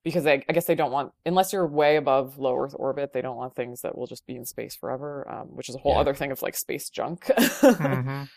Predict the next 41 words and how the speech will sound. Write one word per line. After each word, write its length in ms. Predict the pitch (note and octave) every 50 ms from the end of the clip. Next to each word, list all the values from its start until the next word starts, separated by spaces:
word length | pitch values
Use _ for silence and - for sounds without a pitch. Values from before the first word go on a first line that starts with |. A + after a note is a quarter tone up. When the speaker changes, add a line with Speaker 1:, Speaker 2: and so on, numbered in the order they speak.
| _ -
Speaker 1:
But 220 | F3 D#3+ D3+ C#3+
we 100 | D#3 E3+
were 160 | D#3+ D#3 D#3 D3+
looking 240 | D#3 F3 F3 F#3 E3
at 100 | D3+ D3+
different 240 | D3+ C#3+ D3 - -
launch 280 | D#3+ G#3 G#3+ - -
windows, 640 | - C3+ C3+ A#2+ A#2 - A2+ G#2+ A2 B2+ - - -
and 120 | - C#3 C3+
if 140 | C3 - -
you 140 | C3 C3+
launch 300 | B2 B2+ C3 C#3+ D3 -
in, 80 | - B2+
like, 160 | A#2+ A2+ -
twenty 240 | - - C#3+ C3+ B2
twenty-three, 480 | - - G#2+ F#2+ - - - G#3+ A#3 A3
for 140 | - D3
example, 340 | C#3+ C#3 B2+ A#2+ - B2+ B2
that's 220 | A#2+ B2 C3 - -
when 160 | B2+ B2+ B2
there's 180 | A#2+ B2 C3
a 60 | - -
solar 440 | - - B2 B2+ B2 A#2+ A2+ A2+
maximum, 640 | A2+ A#2 A#2 A2+ A#2+ - - - F3 F#3 G3 G#3 G#3 - -
and 160 | - D#3 D3+
that 180 | D3+ C#3+ - -
puffs 240 | - - E3 - -
up 120 | D3+ -
the 120 | - - -
atmosphere, 580 | G2 C3 G#2+ - - - - F2 F#2+ G#2+ G#2+
and 140 | - - -
so 140 | - C3 B2+
there's 200 | A#2+ B2 B2 B2 - _ _ _ -
more 360 | D3+ D3+ D3+ D3+ D3+ D3 D3+
drag 600 | C#3+ - B2 B2 C3 C3 C3 B2+ B2 B2+ B2+ - _
on 400 | - A2+ A#2+ A#2 A#2+ A#2+ A#2+ B2 _ _
satellites 560 | - - - B2+ B2+ C3 B2 B2 A#2+ - -
in 160 | - B2+ B2 A#2+
low 180 | B2 A#2+ A#2+ G2
Earth 140 | A2 B2 C3+
orbit. 400 | - - G#3 A#3 F#3+ G3+ G3 -